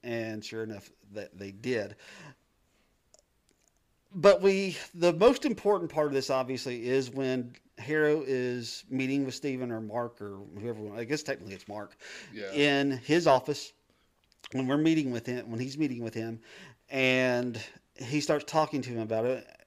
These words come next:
Speaker 1: and he starts explaining to him, you know, what we perceive as real is very different based on your perspective of, of where you are. And he mentioned that thing about the pen, where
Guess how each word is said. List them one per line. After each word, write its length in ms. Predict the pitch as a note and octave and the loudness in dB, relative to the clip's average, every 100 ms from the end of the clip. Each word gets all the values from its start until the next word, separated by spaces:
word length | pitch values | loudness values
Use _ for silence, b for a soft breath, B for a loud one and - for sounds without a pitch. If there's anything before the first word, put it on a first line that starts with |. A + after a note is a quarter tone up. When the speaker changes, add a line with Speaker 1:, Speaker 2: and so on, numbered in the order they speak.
| _ _ | _ _
Speaker 1:
and 480 | C#3 B2+ B2 A#2+ A#2 | -2 0 2 0 -2
he 280 | C3 B2 D3 | -4 -4 -4
starts 240 | D3+ D3 D3+ | 0 -2 -2
explaining 380 | - E3 F#3 | -4 -2 0
to 120 | C#3 A#2+ | 0 0
him, 120 | A#2 | 0
you 60 | A#2 | 0
know, 200 | A2+ A2+ b b b _ _ _ _ _ _ _ | -2 -4 b b b _ _ _ _ _ _ _
what 800 | E3 B2+ C3 B2+ A#2+ C3+ C#3+ D#3+ | -12 -12 -12 -16 -18 4 4 6
we 220 | E3 E3 | 4 4
perceive 800 | C#3 - - C3+ - F3+ F#3 E3+ | 0 -6 -6 -6 0 0 2 2
as 160 | C3+ A#2 | 2 2
real 480 | C3+ B2+ B2 B2 - | 2 4 4 2 -4
is 360 | B2 B2 A2+ G#2+ | -4 -2 -4 -6
very 380 | - C3 C#3+ C#3 | 2 4 4 2
different 640 | A#2 E3+ E3+ C3 B2+ A#2+ | 2 2 2 -2 -4 -2
based 280 | B2 A#2+ - | -2 -2 -2
on 180 | B2+ B2 | -2 0
your 140 | B2 | -2
perspective 720 | A#2+ G#2+ - C#3+ - A2+ G#2 G#2+ | -4 -10 2 2 2 -4 -4 -6
of, 180 | G#2 - B B | -8 -12 B B
of 120 | A2+ | -4
where 100 | A2+ | -2
you 100 | A2+ C3+ | 4 6
are. 60 | |
And 80 | A#2 | 6
he 80 | A#2 | 2
mentioned 320 | B2 - A#2+ | 0 -2 -2
that 120 | A#2 | -2
thing 160 | C3 A#2 | -2 0
about 140 | A2 | 0
the 80 | - | -2
pen, 480 | - D#3+ D#3 D3+ D3 B B | 2 4 6 4 0 B B
where 400 | A#2 A#2+ A#2 | -4 2 2